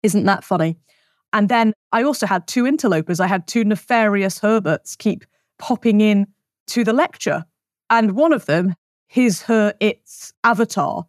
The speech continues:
photograph had, like, green and blue hair and lots of facial piercings. Like, what are you doing at a lecture called Protecting Your Children from the Trans Cult? If you've got, gr-, and I'm talking, like, bottle green, bottle blue kind of hair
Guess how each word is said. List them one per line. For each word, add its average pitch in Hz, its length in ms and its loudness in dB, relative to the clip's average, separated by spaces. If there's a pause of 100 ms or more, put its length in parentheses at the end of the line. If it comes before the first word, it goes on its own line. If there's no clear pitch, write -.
(120)
photograph 180 640 -2 (420)
had, 220 240 2
like, 220 300 2
green 233 400 2
and 214 160 2
blue 214 240 0
hair 214 440 -2 (440)
and 202 200 2
lots 226 240 -2
of 196 80 -6
facial 262 440 -2
piercings. - 720 -8 (360)
Like, 349 180 0
what 480 160 0
are 480 120 -6
you 427 100 0
doing 294 420 -2
at - 80 -2
a 196 40 0
lecture 208 340 -2
called 185 200 -2
Protecting - 400 -2
Your 190 100 2
Children 190 360 -2
from 190 100 -4
the 180 80 0
Trans 185 420 0
Cult? - 420 -2 (240)
If 269 120 -4
you've 294 120 2
got, - 280 2
gr-, 220 260 0
and 220 120 2
I'm 226 80 2
talking, 262 240 -2
like, 175 200 -2
bottle 202 300 -2
green, 175 380 0
bottle 180 320 -2
blue 175 440 0 (540)
kind 180 240 2
of 165 100 -2
hair 185 320 0